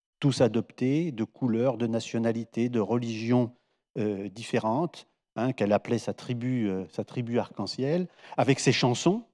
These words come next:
hein, Dans mon village, là, elle écrit, euh, Dans mon village, j'élève, euh, douze petits-enfants, et cetera. C'est,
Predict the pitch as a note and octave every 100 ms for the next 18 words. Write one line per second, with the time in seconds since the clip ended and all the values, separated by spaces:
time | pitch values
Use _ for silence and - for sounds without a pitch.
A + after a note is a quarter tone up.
0 | _ - B2 D3 - - A#2 A2+ A#2+ G#2+
1 | A2+ E3+ F3+ B2 C#3 E3 - _ _ _
2 | _ _ _ - G#2 G2+ G2 - E3 D3+
3 | G2+ G2+ A2 G2 F#2 C3+ A#2+ A2+ G2 A#2+
4 | A#2+ G2 F2 - - - A#2 - G2 -
5 | G2 E2+ - A#2+ C3+ C3 - G#2 - -
6 | D3 D3+